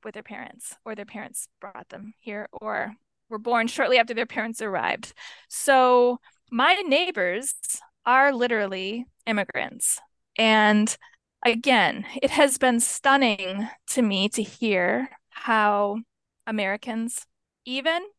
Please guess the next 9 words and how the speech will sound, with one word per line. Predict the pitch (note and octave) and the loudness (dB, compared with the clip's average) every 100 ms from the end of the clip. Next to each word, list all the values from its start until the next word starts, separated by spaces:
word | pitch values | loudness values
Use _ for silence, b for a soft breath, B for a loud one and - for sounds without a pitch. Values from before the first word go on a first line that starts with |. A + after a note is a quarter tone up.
| _ _ - | _ _ -8
American | A#3 A3 A#3+ A3+ | -6 -6 -8 -10
Christians, | A#3 A3+ - A#3 A3+ A3+ | -8 -10 -10 -10 -6 -6
and | - A3 | -6 -8
sometimes | A3 A3+ A3+ A3 A3 | -6 -8 -8 -8 -6
especially | A3+ - - D4+ - E3 D#3+ F#3 - | -6 -8 -6 -8 -8 -10 -10 -12 -16
American | G#3+ G#3+ G3 - G#3 | -14 -10 -10 -10 -16
Christians, | - F#3+ - F#3 F3+ - | -14 -14 -14 -16 -12 -12
talk | - G#3 G3+ | -6 -6 -6
about | A3 F#3 F#3 - - | -8 -8 -8 -10 -16